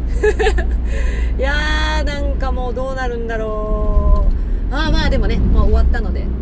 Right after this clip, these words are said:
まあ、今からどうこう言ってもいけないんですけど、まあ、でもすごくいい経験になりました。うん。なのでね、本当にこれから何かね、やりたいなって思ってる人はですね、本当ね、一歩踏み出して何か活動することによっ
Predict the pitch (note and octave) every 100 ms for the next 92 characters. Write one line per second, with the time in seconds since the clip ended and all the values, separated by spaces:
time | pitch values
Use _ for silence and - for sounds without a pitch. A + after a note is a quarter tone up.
0 | G#3 G3+ G3+ C#4+ D4+ D4 C#4 - - -
1 | - - A3+ A3 F3+ F#3 F#3 - - -
2 | - - - - - - - - - -
3 | G#4 G4 - - - - F#4 - - -
4 | - B3 - - - - A3 - - G#3
5 | G3+ - - - - - D#3+ - - -
6 | - - - - - - - - - -
7 | - - A3 - - - - F#3 G#3 G#3+
8 | - B3+ A#3+ B3+ D4 - A3+ A#3 - A#3
9 | - - - - - - - A#4 - A#4+
10 | A4+ G#4 - - - - - D#4 - A3+
11 | A3 G3+ - - - - - - - F3
12 | - A#3+ -